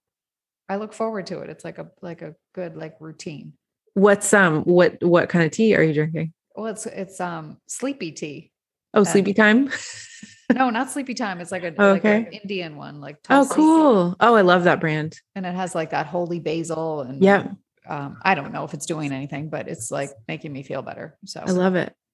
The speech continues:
Speaker 1: Yeah.
Speaker 2: Then it's doing something. You know what I mean?
Speaker 1: Exactly. Exactly.
Speaker 2: I drink cinnamon tea every night. I love it. Speaking of
Speaker 1: You
Speaker 2: cinnamon.
Speaker 1: do?
Speaker 2: Yep.
Speaker 1: It's a nice, like, routine. Like, those
Speaker 2: To-,
Speaker 1: little
Speaker 2: yep.
Speaker 1: Yeah.
Speaker 2: You do it in the morning with coffee. Why wouldn't you do it at night with cinnamon?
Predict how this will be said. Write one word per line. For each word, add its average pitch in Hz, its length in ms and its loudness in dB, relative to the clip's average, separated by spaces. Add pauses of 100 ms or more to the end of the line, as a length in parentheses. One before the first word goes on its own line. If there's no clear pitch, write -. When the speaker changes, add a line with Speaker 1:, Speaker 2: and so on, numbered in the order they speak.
(200)
Speaker 1:
Yeah. 185 180 2
Speaker 2:
Then 180 320 4
it's 180 160 2
doing 247 240 6
something. - 420 -4
You 170 80 -2
know 165 60 0
what 165 80 2
I 156 60 0
mean? 196 400 -4
Speaker 1:
Exactly. 196 560 -4 (200)
Exactly. 156 320 -8
Speaker 2:
I 190 40 4
drink 247 240 4
cinnamon 220 420 4
tea 151 200 2
every 143 200 0
night. 143 180 -2
I 143 60 0
love 156 240 -4
it. - 120 -6 (240)
Speaking - 280 -2
of - 60 -4
Speaker 1:
You - 40 -6
Speaker 2:
cinnamon. 196 340 2
Speaker 1:
do? - 120 -6 (300)
Speaker 2:
Yep. - 180 0 (320)
Speaker 1:
It's 214 160 -8
a 233 40 2
nice, 247 260 -2
like, 262 160 -8
routine. 226 580 -8
Like, 180 120 -12
those 180 120 -4
Speaker 2:
To-, 190 120 6
Speaker 1:
little 185 240 -2
Speaker 2:
yep. 202 240 2 (540)
Speaker 1:
Yeah. - 140 -12 (520)
Speaker 2:
You 196 100 4
do 240 100 6
it 269 40 6
in 240 60 6
the 220 60 6
morning 196 280 6
with 190 140 2
coffee. 208 320 4
Why 180 120 4
wouldn't 180 200 2
you 175 60 -4
do 180 120 -4
it 175 40 -2
at 165 80 -6
night 175 280 -6 (120)
with 185 160 -4 (800)
cinnamon? 180 480 -2